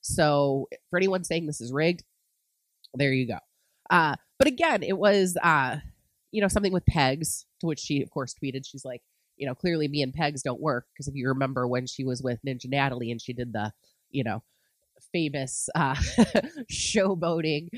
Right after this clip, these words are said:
uh, which she thought she won, and she'd put the peg in the wrong spot versus Ninja Natalie. Um, yeah, throwback to that. Pegs didn't really work out for her. But she was very sweet, and she was very,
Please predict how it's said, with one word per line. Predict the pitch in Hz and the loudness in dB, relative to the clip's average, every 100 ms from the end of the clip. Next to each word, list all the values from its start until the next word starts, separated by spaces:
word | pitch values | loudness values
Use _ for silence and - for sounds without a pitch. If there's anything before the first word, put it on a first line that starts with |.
| - 254 - | -14 -14 2
uh, | 165 139 127 - - _ _ _ _ _ _ | 6 8 6 2 -6 _ _ _ _ _ _
which | 175 - | 0 2
she | 170 | 4
thought | 170 151 | 4 4
she | - 156 | 0 -2
won, | 151 170 139 139 165 _ _ | 4 6 8 4 -2 _ _
and | 139 | -14
she'd | - 143 | -8 -8
put | 147 - | -8 -8
the | |
peg | 156 147 135 | -2 0 -2
in | |
the | 127 | -4
wrong | 123 117 120 | -4 -4 -8
spot | - 120 117 - | -10 -8 -8 -10
versus | 120 - 117 117 - _ | -18 -14 -12 -12 -16 _
Ninja | 147 123 | -18 -14
Natalie. | 151 220 175 143 135 _ _ _ | -6 -2 -2 -4 -10 _ _ _
Um, | - 135 87 117 _ _ _ | -8 -8 -10 -18 _ _ _
yeah, | 156 113 - _ _ | -6 -6 -8 _ _
throwback | - 151 135 - | -6 -2 -2 -2
to | 143 | 0
that. | 151 139 - _ _ _ _ _ _ _ _ _ _ 156 | 4 4 2 _ _ _ _ _ _ _ _ _ _ 0
Pegs | 135 120 | 0 -2
didn't | 113 | -6
really | 120 117 | -4 -4
work | 110 117 | -4 -4
out | 117 - | -4 -6
for | |
her. | 113 - _ | -14 -14 _
But | 269 285 | -2 -2
she | 320 | -2
was | 277 | 0
very | 262 269 | 0 0
sweet, | - 208 214 | -2 -2 -2
and | - | -2
she | - | -4
was | 170 | -4
very, | 180 180 175 | 0 2 2